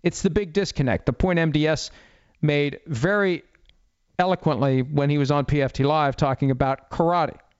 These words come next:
You take your kid to karate class, you know he's not gonna get kicked in the face. You dial up a U F C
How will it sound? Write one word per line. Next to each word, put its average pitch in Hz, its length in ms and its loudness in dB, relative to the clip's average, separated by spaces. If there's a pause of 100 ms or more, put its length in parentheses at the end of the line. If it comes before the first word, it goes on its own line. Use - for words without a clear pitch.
(560)
You 147 100 2
take 185 300 0
your 160 100 2
kid 180 240 -2
to 156 60 0
karate 175 380 0
class, 202 400 0
you 170 80 2
know 160 160 2
he's 147 120 0
not 147 180 2
gonna 143 140 2
get 139 180 0
kicked - 240 -2
in 143 80 2
the 143 80 2
face. - 400 -2 (240)
You 139 140 0
dial 151 320 2
up 147 120 -2
a 147 60 2
U 151 200 2
F 143 100 -2
C 143 340 -2